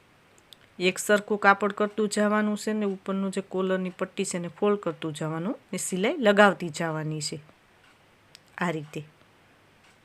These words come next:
તો સુંદર મજાનો આપણો કોલર બનીને તૈયાર થઈ જશે.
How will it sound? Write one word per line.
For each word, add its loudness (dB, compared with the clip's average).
તો -10
સુંદર -2
મજાનો -2
આપણો -6
કોલર -2
બનીને -4
તૈયાર -4
થઈ -6
જશે. -4